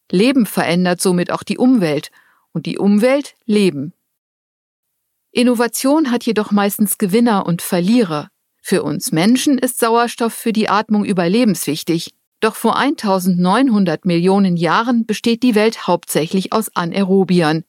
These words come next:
die Sauerstoff nicht vertragen. Über neunzig Prozent aller Lebewesen sterben aus.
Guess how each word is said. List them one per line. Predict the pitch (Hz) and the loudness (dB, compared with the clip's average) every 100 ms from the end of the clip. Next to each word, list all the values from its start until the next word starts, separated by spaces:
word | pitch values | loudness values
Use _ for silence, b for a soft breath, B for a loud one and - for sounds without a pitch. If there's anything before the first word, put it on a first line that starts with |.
| - | -4
die | |
Sauerstoff | 180 190 180 175 - 170 | 0 2 2 0 -4 -2
nicht | 190 175 - | -2 -2 -6
vertragen. | 156 - - 226 196 143 - _ _ _ _ _ | -6 -6 -2 0 0 -2 -8 _ _ _ _ _
Über | 247 226 220 | 0 2 2
neunzig | 247 311 - - | 2 0 -2 -4
Prozent | - 202 214 220 220 | -4 -2 0 0 0
aller | 202 196 | 0 0
Lebewesen | 180 165 185 185 196 208 | 0 0 0 0 2 2
sterben | 196 - 165 156 170 208 | 0 -2 -2 -2 0 -2
aus. | - 165 147 - - | -2 -2 -2 -2 -6